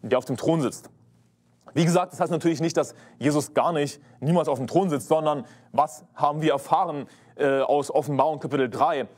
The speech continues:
„Und w-, wer überwindet, dem will ich geben, mit mir auf meinem Thron zu sitzen,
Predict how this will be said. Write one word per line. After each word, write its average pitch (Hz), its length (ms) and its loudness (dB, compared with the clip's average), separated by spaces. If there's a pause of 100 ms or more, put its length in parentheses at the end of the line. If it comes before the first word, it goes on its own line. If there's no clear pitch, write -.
(580)
„Und 160 380 -2 (240)
w-, 120 360 -2
wer 165 200 2
überwindet, 165 580 0
dem 151 160 -2
will 165 120 4
ich - 180 -4
geben, 160 320 0 (180)
mit 139 220 -4
mir 180 280 2
auf 156 200 -2
meinem 156 320 -2
Thron 190 240 -2
zu 196 100 -2
sitzen, 135 460 -2